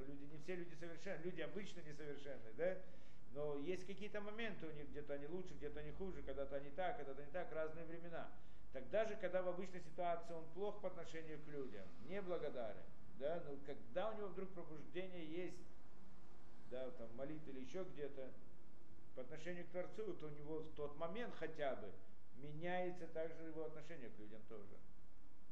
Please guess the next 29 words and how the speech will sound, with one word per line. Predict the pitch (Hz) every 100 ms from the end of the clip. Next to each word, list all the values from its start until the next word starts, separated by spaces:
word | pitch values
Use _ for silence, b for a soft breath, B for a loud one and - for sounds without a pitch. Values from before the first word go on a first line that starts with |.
| - -
Нет | -
сомнений | 120 120 120 113
в | 98
этом. | - - - - - - - - - - - - - - B B B B -
То, | 151 127
и |
в | 151
тот | 202 226
момент, | 190 202 185
когда | 160 180
творец, | 180 151 151 170 160 - 143 139
когда | 143 160
человек | 156 147 131 156 151
благодарен | 123 117 117 139 143 -
Творцу, | 123 117 117 156 160 127 95 - - - - - - -
значит, | 117 123 117
что | 147
он | 143
ощущает, | 123 120 117 - 147 151 117
что | - 123
он | 135 135
должен | 131 135 135 120 117 - 110 123
дать | 139 135
ему | 127 127 117 - - - - - 120
за | 123
всё | 143 139
добро, | 123 120 143
которое | 131 123 123 117
Творец | 113 113 113